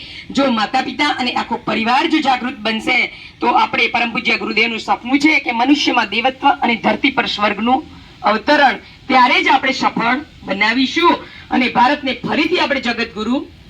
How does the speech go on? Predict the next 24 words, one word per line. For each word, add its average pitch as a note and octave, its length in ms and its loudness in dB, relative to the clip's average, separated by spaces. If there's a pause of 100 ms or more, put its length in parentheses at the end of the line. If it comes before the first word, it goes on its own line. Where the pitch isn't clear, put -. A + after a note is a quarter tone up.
(180)
બનાવીશું. F#3 600 -8 (320)
તો G#3+ 60 -4
આપણી G#3 220 -2
ઋષિ A#3+ 280 0
પરંપરાએ C4 600 0
આપણે A3+ 260 -4
સોળ D4 240 -4
સંસ્કારો C#4+ 540 -4
બતાવ્યા A#3 440 -2
છે. A3 320 -4 (260)
સોળ E4+ 280 -2
સંસ્કારોમાંથી C#4 1160 -2 (360)
આદર્શ C4 440 -2
બાળકના C#4 400 -4
નવનિર્માણ B3+ 640 -2
માટે, B3 500 -2 (320)
નવ C#4 260 0
સંસ્કાર D4 480 -2
માટે B3 460 -4 (240)
પરિવાર C4 400 -2
અને B3 120 -2
માતા A3+ 320 -4
પિતાએ A#3 500 -6 (220)
જોડાવાનું. F3+ 540 -6